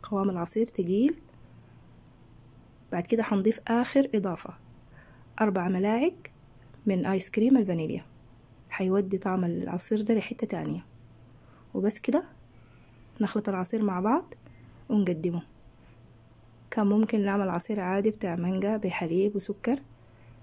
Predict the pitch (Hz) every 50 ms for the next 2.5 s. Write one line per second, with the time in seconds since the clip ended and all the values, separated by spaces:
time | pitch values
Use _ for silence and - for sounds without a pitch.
0 | - - - 185 202 202 - - - - 185 180 175 170 175 170 165 165 170 -
1 | - - - - - - - - - - 185 185 185 196 196 196 185 180 180 -
2 | 185 196 202 196 185 175 220 285 277